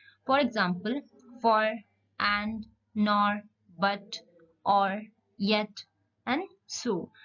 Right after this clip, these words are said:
Okay, so conjunction, we use this word to join two words,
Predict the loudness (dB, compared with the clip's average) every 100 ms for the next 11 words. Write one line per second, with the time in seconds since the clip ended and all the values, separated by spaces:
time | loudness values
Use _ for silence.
0 | -20 -16 -8 -6 -8 _ _ -12 -8 -4
1 | 0 0 0 -2 0 0 4 2 2 -2
2 | -8 -6 -4 -2 -2 -6 -2 0 0 -2
3 | -4 -6 -4 -4 -4 -4 -8